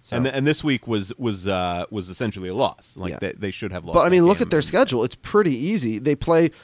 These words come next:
Speaker 1: they play at Washington after the bye, which, you know, is, is a little tough. But then at home for a three-game win, a home streak against Tennessee, Cleveland, and Indy. It's
Speaker 2: Yeah.
Speaker 1: inexcusable if they don't win at least two out of three there. Then they face
Speaker 2: Well, how
Speaker 1: the
Speaker 2: about
Speaker 1: Jets.
Speaker 2: this? Their hardest game the whole year was week one in New England. They were competent. They lost.
Speaker 1: Yeah.
Speaker 2: Their second hardest game all year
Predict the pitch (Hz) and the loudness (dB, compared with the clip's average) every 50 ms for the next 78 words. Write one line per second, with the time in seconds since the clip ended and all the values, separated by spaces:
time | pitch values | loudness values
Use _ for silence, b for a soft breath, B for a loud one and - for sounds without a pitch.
0 | b b - 135 131 165 170 180 190 190 170 165 170 170 175 - - 156 147 135 | b b -6 -4 2 4 6 8 8 8 6 6 4 4 4 2 0 -2 -2 -2
1 | 131 - - 127 117 117 110 98 101 104 107 113 - - - - 175 147 85 80 | -2 -4 -6 -4 0 0 2 2 2 0 -4 -6 -6 -8 -6 -4 -4 -2 -2 -4
2 | 98 - - 131 120 131 - - - 117 117 131 127 123 120 113 - 110 101 - | -6 -4 -4 -4 -4 -4 -4 -8 -8 -6 -4 -4 -4 -2 -4 -4 -2 -4 -4 -4
3 | - 123 123 151 156 151 135 113 98 151 170 165 160 151 - - 123 120 - 117 | -4 -2 0 2 2 2 2 2 4 4 4 4 2 0 -2 -4 -4 -4 -4 -4
4 | 135 143 127 139 139 127 123 123 127 131 - - 104 110 147 151 143 - 117 101 | -4 -4 -2 -2 0 0 0 0 -2 -4 -2 -4 -2 0 -2 -2 -2 -6 -8 -10
5 | - - 110 101 - - 139 135 139 - 127 123 - - 131 139 127 113 120 107 | -8 -8 -8 -8 -6 -4 -4 -2 -2 -2 -4 -6 -6 -4 -4 -2 -2 -2 -2 -2
6 | 98 95 104 131 123 92 76 80 - _ _ _ _ _ _ _ _ _ _ _ | -2 -2 -2 -2 -2 -4 -6 -8 -10 _ _ _ _ _ _ _ _ _ _ _
7 | _ _ _ _ _ _ - 160 - 262 240 156 - - - 214 262 214 120 104 | _ _ _ _ _ _ -4 -2 0 2 2 2 0 0 0 0 2 2 2 0
8 | 92 - 113 110 104 104 110 104 95 107 113 - - - 127 107 92 - - 98 | 0 0 0 0 2 2 0 0 0 -2 -2 -4 -2 -2 0 0 0 -2 -4 -4
9 | 95 85 90 90 98 117 156 190 185 - 165 151 190 190 220 233 226 220 175 120 | -4 -2 -2 -2 0 2 2 2 2 2 2 4 6 6 6 6 6 6 4 4
10 | - - - - 139 127 170 165 139 196 214 247 254 - - 214 208 196 180 170 | 2 -2 -8 -4 4 4 6 8 10 10 10 10 8 4 6 6 6 8 8 8
11 | 165 170 165 160 156 156 151 135 131 107 113 135 127 - 123 117 107 104 101 101 | 6 6 6 6 6 6 6 6 4 2 2 0 -2 0 0 0 2 2 2 0
12 | 107 - - 123 117 120 113 107 101 95 98 95 98 98 92 90 - - 101 95 | -2 0 0 2 2 4 2 2 0 -2 -2 -2 -2 -2 -4 -4 -4 -4 -4 -4
13 | - 98 92 92 - 87 82 85 80 71 - - - - - - - - 117 147 | -2 -4 -6 -6 -6 -8 -10 -10 -10 -14 -14 -18 -16 -12 -10 -8 -2 2 2 2
14 | 139 - 160 160 - - 170 180 175 175 156 - - 165 147 139 127 127 123 117 | 4 4 0 0 2 2 4 4 4 4 2 0 0 0 0 0 0 0 -2 -2
15 | 120 120 113 104 98 95 98 | -2 -2 -2 -2 -2 -4 -6